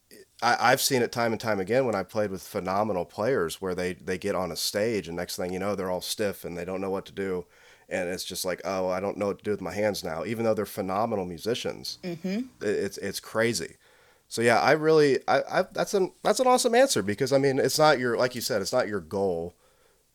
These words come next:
Speaker 1: You know, that's not why you went to school. I've, I've met a few people that that's why they went to school and then they suffer in the live performance aspect of it. You know what I mean?
Speaker 2: Absolutely. And caveating to your other thing too of,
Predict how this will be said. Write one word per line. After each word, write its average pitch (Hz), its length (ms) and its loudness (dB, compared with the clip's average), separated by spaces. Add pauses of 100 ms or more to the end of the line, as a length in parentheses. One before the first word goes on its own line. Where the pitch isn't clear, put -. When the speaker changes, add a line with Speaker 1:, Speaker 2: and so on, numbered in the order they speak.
(160)
Speaker 1:
You 110 100 0
know, 76 300 -4 (100)
that's 113 240 0
not 117 220 2
why 101 120 0
you 98 200 -6
went 87 220 -6
to - 60 -6
school. - 400 -6 (160)
I've, 110 240 0
I've 120 160 2
met 127 140 4
a 117 60 -2
few 123 120 -8
people 110 280 -4
that 90 200 -2
that's 107 280 2
why 104 240 2
they 95 100 0
went 92 220 -6
to - 80 -12
school 110 360 0
and 90 120 -4
then 90 80 -6
they 82 100 -6
suffer 98 380 -4
in 85 40 -6
the 85 80 -6
live 82 240 -6
performance 80 460 -8
aspect - 460 -10
of - 120 -12
it. - 160 -16
You 180 80 -10
know 202 60 0
what 196 40 2
I - 0 -
mean? 170 40 0
Speaker 2:
Absolutely. 175 600 0 (200)
And 214 200 2
caveating 226 720 4
to 202 120 -2
your 185 160 2
other 196 220 2
thing 175 300 -2
too 190 360 2
of, 160 280 2